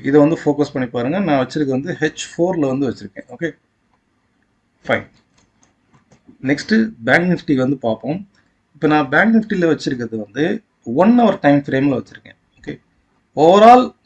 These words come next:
மார்க்கெட் வந்து இந்த இது பேசிஸ்ல தான் ட்ரேட் ஆயிட்டு இருக்கு.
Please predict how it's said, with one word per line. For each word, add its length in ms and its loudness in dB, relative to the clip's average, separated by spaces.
மார்க்கெட் 460 2
வந்து 200 -4
இந்த 340 -4
இது 120 -6
பேசிஸ்ல 500 -6
தான் 160 -8
ட்ரேட் 200 -4
ஆயிட்டு 200 -10
இருக்கு. 180 -20